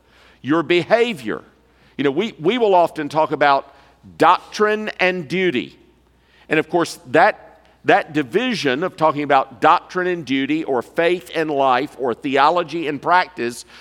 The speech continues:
comes right out of Paul's writings. He does that in the letter to the Romans, right? One to eleven, doctrine. Twelve to fifteen, duty.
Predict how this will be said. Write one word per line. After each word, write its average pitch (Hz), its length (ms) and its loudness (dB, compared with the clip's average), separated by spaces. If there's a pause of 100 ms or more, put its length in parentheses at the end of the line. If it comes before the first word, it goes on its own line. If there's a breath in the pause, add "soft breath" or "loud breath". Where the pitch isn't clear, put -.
(220 loud breath)
comes 185 440 0
right 160 460 2
out 156 180 2
of 165 140 -2
Paul's 143 360 -2
writings. 185 500 0
He 143 240 -4 (200 loud breath)
does 156 300 2
that 143 220 2
in 139 120 -4
the 131 260 0 (240 loud breath)
letter 139 380 0
to 160 140 -6
the 165 100 -2
Romans, 180 560 0
right? 147 440 2
One 120 380 0
to 175 140 -2
eleven, 202 640 2
doctrine. 143 680 2 (1080 soft breath)
Twelve 156 460 2
to 170 100 -4
fifteen, 196 840 -2
duty. 156 640 -2